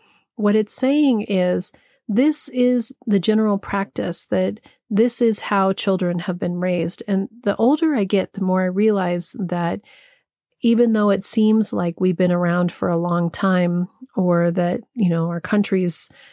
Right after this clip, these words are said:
almost three hundred years old at this point, you think, "That's really old." It's not that old. That literally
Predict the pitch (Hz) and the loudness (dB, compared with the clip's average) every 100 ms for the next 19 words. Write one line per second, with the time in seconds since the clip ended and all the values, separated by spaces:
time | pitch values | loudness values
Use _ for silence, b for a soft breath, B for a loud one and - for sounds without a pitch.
0 | b b b b _ 285 185 180 - 202 | b b b b _ 0 2 2 2 0
1 | 202 185 185 170 180 175 175 190 185 180 | 2 2 0 0 0 0 0 0 0 -2
2 | - 175 - 180 170 185 170 180 175 - | -2 -4 -4 -4 -2 -2 -2 -4 -6 -4
3 | 175 - 196 190 180 - 190 185 165 170 | -6 -2 0 0 -2 -2 0 0 0 -4
4 | 208 - 294 294 - 175 202 262 226 165 | -6 -2 0 0 -2 -2 2 2 2 -2
5 | - _ _ _ _ 214 190 185 208 226 | -12 _ _ _ _ -2 0 0 0 0
6 | 240 311 320 247 190 190 | 2 4 2 2 2 0